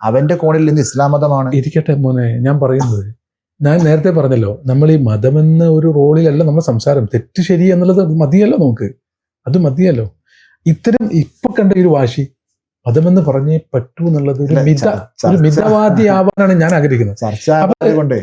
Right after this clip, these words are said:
Speaker 2: ആ, കുഴപ്പമൊന്നുമില്ല, ചർച്ച പോട്ടെ. പക്ഷേ ശരി തെറ്റുകളിലേക്ക് വിഷയങ്ങൾ പോകട്ടെ, അത് മതമായാലും അല്ലെങ്കിലും.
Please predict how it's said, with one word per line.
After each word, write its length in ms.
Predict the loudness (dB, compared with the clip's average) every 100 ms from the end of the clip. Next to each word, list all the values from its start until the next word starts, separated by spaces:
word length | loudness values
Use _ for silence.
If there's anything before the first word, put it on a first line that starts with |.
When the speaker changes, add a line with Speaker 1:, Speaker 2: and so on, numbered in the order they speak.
| -8
Speaker 2:
ആ, 120 | -12 -12
കുഴപ്പമൊന്നുമില്ല, 520 | -6 -4 0 0 0 -2 -6 -12
ചർച്ച 220 | -6 -2
പോട്ടെ. 260 | 0 0 0
പക്ഷേ 260 | -2 0 -2 -4 _ _ _ _ _ _ -20 _ _ _ _ -6
ശരി 240 | 0 2
തെറ്റുകളിലേക്ക് 720 | 2 0 0 2 2 2 0
വിഷയങ്ങൾ 440 | 0 2 2 2 0 0
പോകട്ടെ, 440 | -2 -2 -6 -14 -16 _ _ _ _ _ _ _ -4
അത് 140 | 0
മതമായാലും 800 | 2 2 0 0 -2 -4 -2 -4
അല്ലെങ്കിലും. 440 | -4 -8 -14 -20